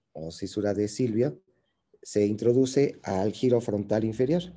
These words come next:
y lo subdivide en tres zonas, ¿verdad?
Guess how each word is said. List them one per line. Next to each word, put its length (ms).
y 120
lo 120
subdivide 800
en 140
tres 760
zonas, 420
¿verdad? 240